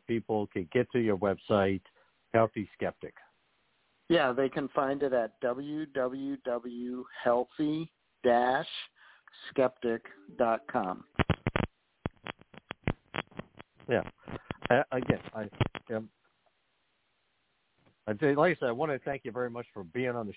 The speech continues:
Speaker 1: show, uh, taking your time, Kevin. Uh, you're, you're, like I say, uh, I, I would recommend anybody listening to the show, let, read his website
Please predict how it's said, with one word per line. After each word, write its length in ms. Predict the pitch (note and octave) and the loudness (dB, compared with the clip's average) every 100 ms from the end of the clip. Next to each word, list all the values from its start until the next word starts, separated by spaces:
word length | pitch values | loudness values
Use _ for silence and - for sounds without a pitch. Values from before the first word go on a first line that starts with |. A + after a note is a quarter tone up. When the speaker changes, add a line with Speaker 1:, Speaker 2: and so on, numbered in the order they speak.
| - | -4
Speaker 1:
show, 360 | B2 B2 B2+ | 0 0 0
uh, 180 | G#2 F#2+ - | -2 -4 -4
taking 240 | A2+ A#2 | -4 -4
your 160 | G2 F#2+ | -4 -6
time, 380 | - G#2+ G#2+ G#2+ | 0 0 0 -2
Kevin. 360 | A2 G#2 A2 G#2+ | 0 0 -2 -4
Uh, 340 | G2 F#2+ F2+ - _ _ - _ _ | -4 -2 -4 -6 _ _ -20 _ _
you're, 280 | G2+ G2+ A2 | 2 2 2
you're, 160 | G#2 G#2 | 2 4
like 160 | G#2 G#2+ | 6 4
I 200 | - A#2 | 2 4
say, 280 | G#2 F#2+ - - - - - | 6 4 -2 -16 -20 -12 0
uh, 140 | G2 | 2
I, 280 | - G#2+ G#2+ - _ - | 4 2 2 -4 _ -4
I 80 | A#2 | -2
would 160 | C#3 | -2
recommend 440 | C3 C3 A#2+ A2+ A2 | -2 -2 -2 -6 -6
anybody 400 | C#3+ C3+ C3+ B2+ | -8 -4 -4 -4
listening 340 | A#2 - A2 | -8 -8 -14
to 60 | - | -8
the 80 | A2 | -6
show, 260 | G#2 G2+ - - _ _ _ | -4 -6 -12 -20 _ _ _
let, 340 | G#2+ G#2 B2+ C#3 B2+ A#2+ | -10 0 0 0 -10 -14
read 420 | G2 C3 D3 C#3+ B2+ _ G#2 | -4 -2 -2 -6 -14 _ -4
his 200 | A#2 G#2+ | -2 -2
website 540 | A2+ G#2+ G2 - G#2+ | -2 -4 -4 -2 -2